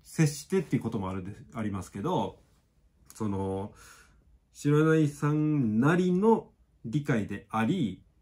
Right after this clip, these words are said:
それが、まあ、大体の場合、僕が見てる限りでは、大体の場合、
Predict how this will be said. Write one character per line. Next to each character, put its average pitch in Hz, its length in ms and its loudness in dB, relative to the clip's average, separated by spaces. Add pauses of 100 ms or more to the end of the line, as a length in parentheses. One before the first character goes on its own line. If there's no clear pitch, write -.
(180)
そ 156 200 -2
れ 160 140 0
が、 147 360 -2
ま 113 180 -2
あ、 92 80 -6
大 143 260 -2
体 147 180 0
の 101 140 -4
場 90 160 -6
合、 92 60 -10 (160)
僕 101 220 -10
が 98 80 -8
見 90 120 -10
て 104 100 -12
る 90 80 -10
限 92 220 -14
り 95 120 -16 (240)
で 101 140 -12
は、 87 160 -16 (1300)
大 127 240 -4
体 123 140 -4
の 101 100 -4
場 101 220 -4
合、 107 60 -4